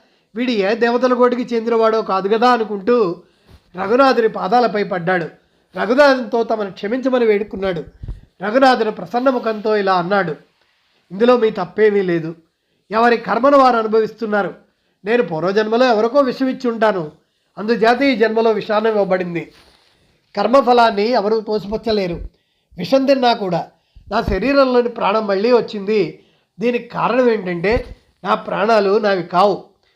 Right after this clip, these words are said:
శ్రీ జగన్నాథుడివి. నేను మరొక మాట చెబుతున్నాను వినండి. మీరు నా దారిద్ర్యాన్ని చూసి మీ అమ్మాయిని ఇంకొకడికి ఇచ్చి వివాహం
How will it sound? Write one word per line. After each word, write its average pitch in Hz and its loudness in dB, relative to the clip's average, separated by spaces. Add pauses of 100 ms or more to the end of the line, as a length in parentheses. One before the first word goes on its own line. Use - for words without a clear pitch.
(260)
శ్రీ 240 0
జగన్నాథుడివి. 175 0 (2000)
నేను 269 8
మరొక 247 2
మాట 233 0
చెబుతున్నాను 247 0
వినండి. 214 0 (360)
మీరు 240 -2
నా 214 2
దారిద్ర్యాన్ని 220 0
చూసి 240 -4
మీ 233 -2
అమ్మాయిని 220 0
ఇంకొకడికి 202 -4
ఇచ్చి 190 -4 (420)
వివాహం 240 4